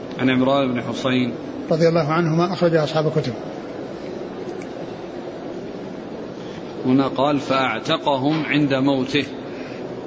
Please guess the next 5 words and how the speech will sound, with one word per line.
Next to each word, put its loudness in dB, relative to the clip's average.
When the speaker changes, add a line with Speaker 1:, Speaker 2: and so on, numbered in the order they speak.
Speaker 2:
نعم، 2
لأنه 6
اعتقهم 4
عند 6
موته، 6